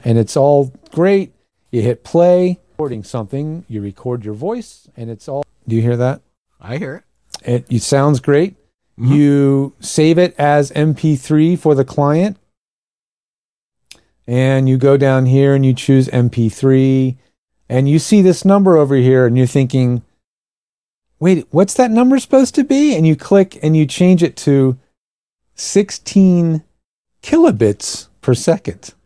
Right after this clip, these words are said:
Speaker 1: okay? What that means is we've taken the, the audio, which was very high quality, and we packed it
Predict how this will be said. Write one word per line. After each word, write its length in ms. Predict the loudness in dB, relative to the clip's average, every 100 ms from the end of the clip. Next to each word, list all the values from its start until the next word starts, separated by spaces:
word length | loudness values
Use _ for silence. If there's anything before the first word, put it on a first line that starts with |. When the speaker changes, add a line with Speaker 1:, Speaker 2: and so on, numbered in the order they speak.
| _
Speaker 1:
okay? 440 | -14 -6 -4 -4 -6 _ _ _ _ _ _
What 200 | -4 -2
that 160 | 0 2
means 240 | 4 4
is 120 | 4 2
we've 200 | 0 0
taken 460 | 0 2 0 2
the, 340 | 2 2 0 -4
the 160 | -4 -2
audio, 520 | 0 2 4 4 4
which 240 | 2 0 -2
was 120 | -2
very 260 | 0 2
high 160 | 2 0
quality, 680 | -2 -2 0 0 -4 -8 -12 _ _ _ _
and 120 | -2
we 120 | -2 -2 -8
packed 460 | -4 -2 -2 -2
it 180 | -4